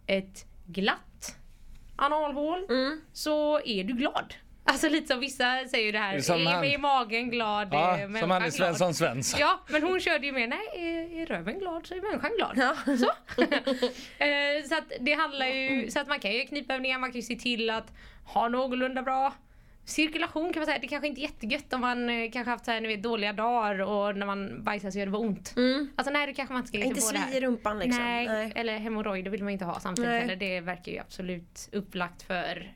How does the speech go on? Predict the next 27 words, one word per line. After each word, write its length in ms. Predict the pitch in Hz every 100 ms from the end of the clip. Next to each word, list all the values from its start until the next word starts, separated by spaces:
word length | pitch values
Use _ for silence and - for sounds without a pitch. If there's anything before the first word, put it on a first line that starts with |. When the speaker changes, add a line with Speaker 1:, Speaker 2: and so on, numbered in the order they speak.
| -
Speaker 1:
katastrof. 540 | 180 175 196 185 - - - - - -
Ehm. 640 | - 247 220 214 214 208 214
Speaker 2:
Nej, 220 | 202 240
vi, 180 | 226 214
det 240 | 226 233
kanske 240 | 254 302 311
beror 180 | 285 254
på 220 | 269 254
vilken, 480 | 254 254 262 233 233
eh, 640 | 226 220 220 220 208 190 - - -
vad 80 | 208
ska 80 | 240
man 140 | 233
säga, 320 | 220 220 214 220 - - - - - - - - -
i, 140 | - 262 - - - -
i 40 |
vilken 260 | 240 254 254
form. 520 | 254 302 277 190 175 -
Är 100 | 247
det 60 | 247
jättemycket 760 | 233 233 254 254 202 196 196 247
så 80 |
kanske 240 | 269 285 285
det 80 | 285
inte 200 | 262 208
är 100 | 185
jättegött. 640 | 190 170 107 - - -